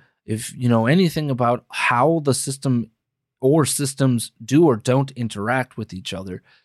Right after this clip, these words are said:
y-, you would understand. So, for instance, why does it take three to five days for a refund? Why does it take this information? Why does it take this long or that long? Or, or this bank has this, but this bank doesn't have it. It's because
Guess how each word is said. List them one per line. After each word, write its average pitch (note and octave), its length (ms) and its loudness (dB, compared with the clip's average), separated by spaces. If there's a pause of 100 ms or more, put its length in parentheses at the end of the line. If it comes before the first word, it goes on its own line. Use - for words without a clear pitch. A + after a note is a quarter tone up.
(340)
y-, A#2 220 -10
you D3 240 0
would D#3+ 120 4
understand. D3 480 -2
So, C3+ 180 2
for D#3 160 -2
instance, A#2 320 -6
why B2+ 140 2
does C#3+ 120 -2
it C#3 80 -2
take C#3 160 -2
three C3+ 200 -2
to B2+ 60 -2
five B2 220 -2
days B2 160 -4
for A2+ 120 -8
a G#2 40 -4
refund? A2 380 -8
Why B2 160 0
does C#3 140 0
it C3+ 80 -8
take C3+ 200 -6
this C3 180 -6
information? A2 520 -8
Why B2 160 2
does C#3 140 0
it C3 80 -8
take C3 180 -4
this C3 220 -8
long G2+ 240 -4
or G#2 180 -8
that B2+ 260 -2
long? G#2+ 340 -6
Or, G#2 260 -10 (360)
or A#2+ 400 2
this D3+ 220 0
bank D3+ 320 -6
has C3+ 280 -4
this, C#3 280 -2
but C3 220 -6
this C3+ 180 -4
bank C3 240 -6
doesn't B2 320 -4
have F2+ 240 -12
it. - 100 -20 (1120)
It's - 160 -8
because C#3 580 -2